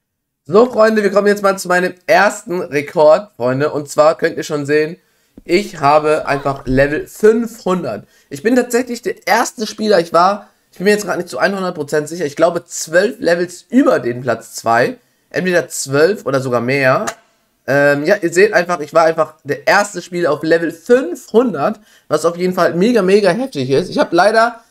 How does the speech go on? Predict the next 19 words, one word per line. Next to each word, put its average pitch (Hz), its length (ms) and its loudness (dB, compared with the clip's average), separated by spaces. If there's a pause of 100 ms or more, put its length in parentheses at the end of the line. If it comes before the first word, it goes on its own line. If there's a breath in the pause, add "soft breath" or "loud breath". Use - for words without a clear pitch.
(200 loud breath)
keine 247 280 0
Belohnung 202 400 0
dafür 185 220 -6
bekommen. 175 400 -2
Ich 160 80 -12
glaube, 147 160 -4
zwanzig 160 480 -2
Tokens 185 500 -4
waren 160 240 2
das, 170 280 -2 (440)
was 131 220 0
man 131 120 -4
immer 160 200 2
bekommen 151 260 -2
hat 143 160 -4
für 143 60 -8
ein 135 60 -4
Level 135 240 0
Up. 135 200 0